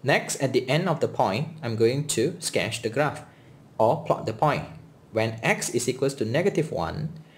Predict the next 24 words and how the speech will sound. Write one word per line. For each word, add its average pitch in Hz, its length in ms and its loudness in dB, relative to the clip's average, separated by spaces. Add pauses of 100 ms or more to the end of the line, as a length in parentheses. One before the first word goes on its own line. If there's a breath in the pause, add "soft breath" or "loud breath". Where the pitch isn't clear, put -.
(300 loud breath)
the 135 120 6
value 127 500 2 (380)
of 123 480 2 (800)
the 113 140 6
y 131 440 6
will 110 120 4
be 98 160 0
equals 117 300 2
to - 280 2 (180 loud breath)
seven. 101 600 0 (320 loud breath)
So 120 180 6
this 190 220 4
time 139 260 2
I'm 120 140 0
going 127 320 4 (100)
to 131 300 4
have - 260 0
a 101 60 4
dense 110 320 2
circle 135 340 2 (560 loud breath)
because 120 680 -2 (760)
the 113 100 4
value 139 360 4
for 156 480 2